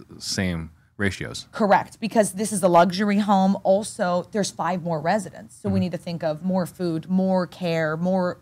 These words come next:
Speaker 2: everything, really. So a hundred and five minus fifty, and let's say the debt service, this is a fifteen bedroom home. Let's say it's fifteen grand a month.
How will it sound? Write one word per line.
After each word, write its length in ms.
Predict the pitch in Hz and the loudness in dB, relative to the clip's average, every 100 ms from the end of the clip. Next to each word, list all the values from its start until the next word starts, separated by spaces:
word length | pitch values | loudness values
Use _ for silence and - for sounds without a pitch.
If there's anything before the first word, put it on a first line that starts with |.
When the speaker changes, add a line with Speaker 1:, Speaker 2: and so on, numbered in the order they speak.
| _ - | _ -6
Speaker 2:
everything, 540 | 262 208 - - - 156 | -4 -4 -10 -16 -14 -4
really. 360 | 165 160 214 - _ _ _ _ | -4 -2 -4 -6 _ _ _ _
So 140 | 240 202 | 0 0
a 60 | |
hundred 360 | 175 233 240 233 | 2 -2 -2 -2
and 120 | 214 | 0
five 340 | 208 196 196 190 | 2 2 2 0
minus 340 | 175 175 - | 0 -2 -6
fifty, 520 | - 202 - 214 208 | -6 -6 -4 -4 -4
and 200 | - 190 | -4 -2
let's 220 | 202 220 | -2 -2
say 140 | - 190 | -6 -6
the 100 | 185 | -2
debt 240 | 180 170 | -2 -2
service, 360 | - 185 170 - | -4 -6 -4 -6
this 200 | 202 208 | -6 -6
is 120 | 285 | 0
a 180 | 196 143 - - | 0 0 -10 -10
fifteen 640 | 160 - 190 180 175 147 - _ _ - | -10 -8 -2 2 2 -2 -10 _ _ 0
bedroom 400 | 180 156 165 156 | 2 2 -2 -2
home. 200 | 175 233 | 0 2
Let's 200 | 185 220 | 2 -2
say 80 | 202 | -6
it's 100 | - | -6
fifteen 500 | - - - 214 185 | -10 -12 -6 -6 -4
grand 540 | - 196 190 190 180 | -4 0 2 2 2
a 60 | 170 | 0
month. 340 | 160 - | -2 -8